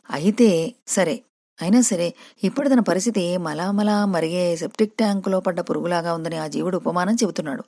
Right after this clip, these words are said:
ఎంత బాధ ఉంటే ఈ మాట అంటాడు.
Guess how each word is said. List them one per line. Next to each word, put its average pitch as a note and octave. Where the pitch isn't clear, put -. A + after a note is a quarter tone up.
ఎంత D#3+
బాధ D3
ఉంటే G3
ఈ F#3
మాట E3
అంటాడు. D#3